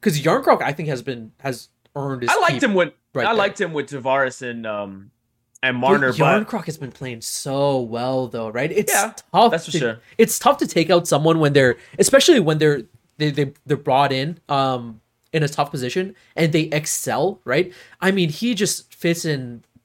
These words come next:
Speaker 1: seamlessly with those two, right?
Speaker 2: Yeah.
Speaker 1: So it's kinda weird, like, trying to s-, take him out and then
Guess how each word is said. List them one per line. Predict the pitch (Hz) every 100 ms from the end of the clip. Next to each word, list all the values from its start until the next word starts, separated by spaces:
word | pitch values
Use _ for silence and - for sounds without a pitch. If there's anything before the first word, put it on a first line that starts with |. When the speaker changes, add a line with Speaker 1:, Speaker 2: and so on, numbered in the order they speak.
| -
Speaker 1:
seamlessly | - - 190 294 190 - 127 113
with | 117
those | 117 82 - -
two, | 101 76
right? | 107 156 151 - -
Speaker 2:
Yeah. | 95 190
Speaker 1:
So | 185
it's | 190 -
kinda | 233 254
weird, | 156 175 175 156
like, | 139 131
trying | - 143 147
to |
s-, | 135 -
take | - 156
him | 143
out | 131 135
and | 131
then | 127 127 120